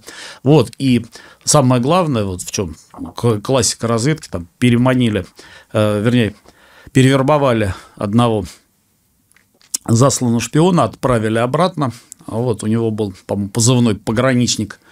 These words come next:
Вот. И он по-, отнёс немцам документы, что наши готовят,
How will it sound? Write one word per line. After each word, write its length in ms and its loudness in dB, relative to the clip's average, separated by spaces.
Вот. 380 0
И 60 0
он 300 2
по-, 320 2
отнёс 640 -2
немцам 460 0
документы, 540 -2
что 400 -8
наши 360 4
готовят, 580 -2